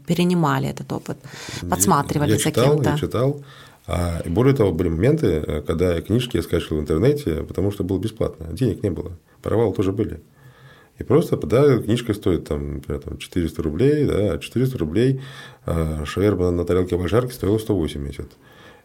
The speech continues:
Speaker 2: Я лучше съедал две шавермы, скачивал книжку в интернете и читал, сидел на компьютере ее.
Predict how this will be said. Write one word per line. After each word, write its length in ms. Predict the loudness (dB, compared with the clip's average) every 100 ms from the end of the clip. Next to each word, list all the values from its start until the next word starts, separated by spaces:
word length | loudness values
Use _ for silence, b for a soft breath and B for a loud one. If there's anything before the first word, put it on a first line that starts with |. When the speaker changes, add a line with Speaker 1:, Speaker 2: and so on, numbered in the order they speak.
| -6
Speaker 2:
Я 180 | 0 2
лучше 220 | 2 0
съедал 260 | 0 2 2
две 120 | 0
шавермы, 460 | 2 2 4 4
скачивал 480 | 2 -2 -4 -2 -2
книжку 340 | -2 -4 -2 -4
в 40 |
интернете 380 | 0 2 4 2
и 40 |
читал, 300 | 0 0 0
сидел 240 | 0 0 0
на 80 |
компьютере 560 | 0 -2 -4 -6 -4 -4
ее. 160 | -6